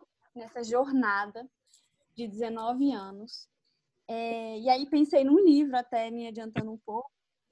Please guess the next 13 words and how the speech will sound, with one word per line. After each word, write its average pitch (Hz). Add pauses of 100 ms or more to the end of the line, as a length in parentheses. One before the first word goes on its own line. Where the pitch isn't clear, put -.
(280)
que 247
fala 254
da 247
jornada 247
da 247
heroína, 254 (240)
de, 233
conta 240
a 240
história 240
de 240
algumas 240
mulheres 247